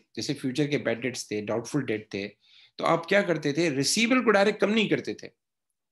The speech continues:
आप डायरेक्ट रिसीवेबल को कम नहीं करते थे। क्यों? क्योंकि वो एक एस्टिमेशन थी, एक सोच थी, ऊपर नीचे हो सकती है, तो हमें पक्का कन्फर्म नहीं हुआ।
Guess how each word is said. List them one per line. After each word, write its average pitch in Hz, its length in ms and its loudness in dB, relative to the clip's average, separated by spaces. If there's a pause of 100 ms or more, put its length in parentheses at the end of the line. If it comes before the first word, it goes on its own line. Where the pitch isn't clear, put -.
आप 135 200 -2
डायरेक्ट 170 280 4
रिसीवेबल 190 360 -2
को 202 80 -2
कम 202 160 -2
नहीं 214 180 0
करते 123 240 -2
थे। 117 80 -4
क्यों? 220 280 -4
क्योंकि 208 220 -4
वो 233 100 0
एक 226 100 -2
एस्टिमेशन 190 680 2
थी, 117 120 -4 (400)
एक 175 140 -2
सोच - 480 2
थी, 131 80 0 (100)
ऊपर 180 240 2
नीचे 180 240 0
हो 175 180 2
सकती 175 340 -2
है, - 160 -12 (1000)
तो 156 40 4
हमें 208 240 2
पक्का 214 300 4
कन्फर्म 175 440 0
नहीं 175 200 4
हुआ। 104 280 -4